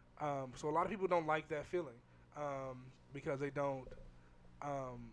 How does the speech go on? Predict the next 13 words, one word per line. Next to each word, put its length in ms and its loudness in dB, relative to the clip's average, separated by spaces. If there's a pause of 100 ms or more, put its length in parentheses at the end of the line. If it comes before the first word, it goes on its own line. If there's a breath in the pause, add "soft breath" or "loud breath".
(140)
really 440 0 (120)
understand 680 0 (640)
the 480 -4 (140)
commitment 800 -8 (180)
and 480 -4 (440 loud breath)
responsibility 920 -4
of 220 -6
the 80 -6
relationship 600 -8
of 100 -12
that 180 -10
higher 260 -10
being. 120 -12